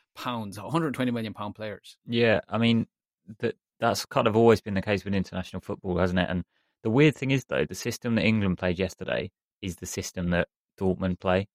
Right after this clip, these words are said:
Speaker 2: and Sancho played in the same position. They play a three four three with wing backs, and then Sancho and,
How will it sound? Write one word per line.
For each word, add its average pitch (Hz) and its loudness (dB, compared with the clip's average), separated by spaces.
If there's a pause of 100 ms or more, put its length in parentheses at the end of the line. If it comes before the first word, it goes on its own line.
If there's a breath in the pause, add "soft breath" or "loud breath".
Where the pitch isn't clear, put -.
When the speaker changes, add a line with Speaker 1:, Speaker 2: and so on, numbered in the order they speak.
(120)
Speaker 2:
and 92 -6
Sancho 95 -4
played 92 -2
in 90 -8
the 87 -2
same 92 -2
position. 95 -6
They 98 -4
play 104 2
a 95 2
three 98 -6
four 95 -4
three 92 0
with 90 0
wing 92 2
backs, 90 4
and 92 -8
then 90 -4
Sancho 95 -4
and, 90 2